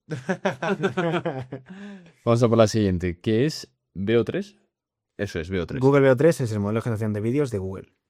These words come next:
Speaker 2: Vale.
Speaker 3: Ventaja.
Speaker 1: Sora no era
Speaker 3: Sora es de chat G P T.
Speaker 1: Ah, vale.
Speaker 3: O sea, de OpenAI.
Speaker 1: Vale.
Speaker 3: A veces mezclamos nombre del modelo con el de la empresa.
Speaker 1: Vale, vale.
Speaker 3: Entonces, Google tiene un approach distinto que es como, "Voy a hacer vídeos que sean un pelín más fotorrealistas".
Speaker 1: Vale.
Speaker 3: Sora es más graciosín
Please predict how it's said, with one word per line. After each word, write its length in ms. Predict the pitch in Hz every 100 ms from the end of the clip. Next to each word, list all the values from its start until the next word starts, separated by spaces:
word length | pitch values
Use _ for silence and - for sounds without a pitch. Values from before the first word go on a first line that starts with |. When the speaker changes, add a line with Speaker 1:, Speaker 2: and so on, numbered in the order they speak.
| _ -
Speaker 2:
Vale. 300 | 82 58 -
Speaker 3:
Ventaja. 800 | 123 113 117 117 110 165 - 151 220
Speaker 1:
Sora 220 | 139 135
no 100 | 151
era 380 | 151 156 156 -
Speaker 3:
Sora 220 | - 135 151
es 60 |
de 100 | 139
chat 180 | 131 127
G 120 | -
P 80 | 98
T. 40 | 87
Speaker 1:
Ah, 160 | 147 123
vale. 200 | 117 104
Speaker 3:
O 20 |
sea, 160 | 92 113
de 120 | 117
OpenAI. 560 | 123 127 123 110 95 -
Speaker 1:
Vale. 160 | 123 117
Speaker 3:
A 40 |
veces 180 | 110 117
mezclamos 480 | 120 101 123 123 113
nombre 240 | 120 120
del 140 | 117
modelo 220 | 113 117 127
con 80 |
el 60 | 110
de 60 | 104
la 60 |
empresa. 380 | 95 104 - - -
Speaker 1:
Vale, 180 | 110
vale. 160 | 104 98
Speaker 3:
Entonces, 300 | - 139 131
Google 500 | 143 185 175 170 196
tiene 160 | 165 156
un 80 | 156
approach 460 | 131 156 165 160
distinto 520 | 151 147 143 175 170 160
que 60 |
es 80 | 135
como, 240 | 143 135 131
"Voy 120 | 151
a 20 |
hacer 180 | 147 147
vídeos 220 | 156 160
que 80 | 135
sean 120 | 143
un 120 | 147
pelín 280 | 135 151 156
más 200 | 147 139
fotorrealistas". 920 | 160 135 127 110 113 113 - 104 - - -
Speaker 1:
Vale. 140 | 123
Speaker 3:
Sora 120 | 143 151
es 60 |
más 180 | 156 147
graciosín 920 | 143 135 127 139 175 156 156 220 _